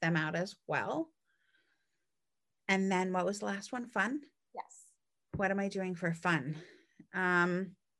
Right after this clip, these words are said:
Speaker 1: I'll say I'm struggling a little bit more with the fun. Um, I'm working on fun. I love This Is Us. It's my favorite show.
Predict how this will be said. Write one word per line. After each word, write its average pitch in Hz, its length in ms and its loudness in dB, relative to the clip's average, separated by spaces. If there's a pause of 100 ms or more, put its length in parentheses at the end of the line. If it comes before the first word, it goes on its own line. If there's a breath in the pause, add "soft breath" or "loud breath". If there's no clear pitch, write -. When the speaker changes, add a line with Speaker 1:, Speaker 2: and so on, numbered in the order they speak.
(160)
Speaker 1:
I'll 170 80 -6
say 180 180 2
I'm 165 120 4
struggling 226 480 4
a 466 140 4
little 440 180 8
bit 415 160 8
more 247 180 8
with 269 160 6
the 381 80 4
fun. 220 640 6 (600 soft breath)
Um, 202 840 4 (420)
I'm 196 140 2
working 202 440 6
on 165 200 6
fun. 165 640 4
I 170 380 8
love 185 560 10
This 202 240 4
Is 208 160 6
Us. 165 480 4
It's - 220 -10
my 170 120 2
favorite 165 420 4
show. 151 480 4